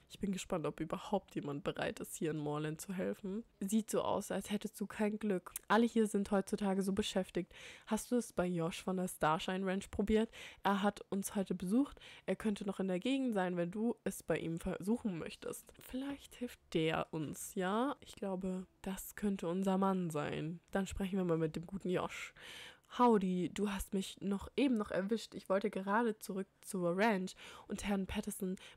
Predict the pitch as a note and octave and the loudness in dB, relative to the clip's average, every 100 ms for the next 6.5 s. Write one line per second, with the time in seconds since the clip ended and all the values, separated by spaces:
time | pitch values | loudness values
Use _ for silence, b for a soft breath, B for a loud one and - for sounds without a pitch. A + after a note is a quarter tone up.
0 | - - F#3+ - C4 C#4 F#3+ F#3+ F#3 F#3 | -6 -2 -2 4 4 4 4 6 4 4
1 | F3+ F#3 F#3 E3+ F#3+ F#3 G3+ G3+ F#3+ - | 4 4 6 4 8 8 8 4 -2 4
2 | G3+ A3 - - F#3 - E3+ F3+ B B | 6 6 6 0 0 2 2 0 B B
3 | B F3+ G#3 A#3 A3 G#3+ G#3 - G3+ A#3 | B 4 6 6 6 4 2 2 4 6
4 | C4+ G#3 G3+ G#3 G3+ G3 F#3+ - G#3 - | 6 4 4 4 4 2 2 2 -2 2
5 | F#3 - F#3 - - B3 A#3+ F3+ F3+ - | 0 2 0 0 0 0 2 -2 -2 0
6 | C#4+ - - E3+ | -2 -2 0 0